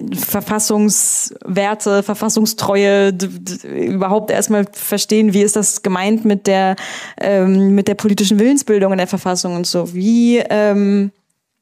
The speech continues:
also gibt es da überhaupt irgendein Missverständnis oder ist das meine, ähm,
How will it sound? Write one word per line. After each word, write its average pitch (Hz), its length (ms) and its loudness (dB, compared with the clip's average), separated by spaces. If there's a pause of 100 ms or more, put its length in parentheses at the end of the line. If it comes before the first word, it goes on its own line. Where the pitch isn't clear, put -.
(100)
also 180 180 -2
gibt 226 160 0
es - 120 -2
da 233 60 2
überhaupt 196 420 0
irgendein 277 500 4
Missverständnis 262 680 0
oder 202 140 2
ist 202 140 0
das 196 140 0
meine, 202 580 2
ähm, 190 440 0